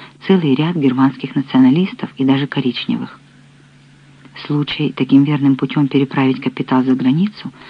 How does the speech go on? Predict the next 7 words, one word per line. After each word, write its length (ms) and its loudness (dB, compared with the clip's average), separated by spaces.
вторично 480 0
не 120 0
представится. 840 -8
Срок 220 0
подписки 600 -4
истекал 480 -6
завтра, 520 -6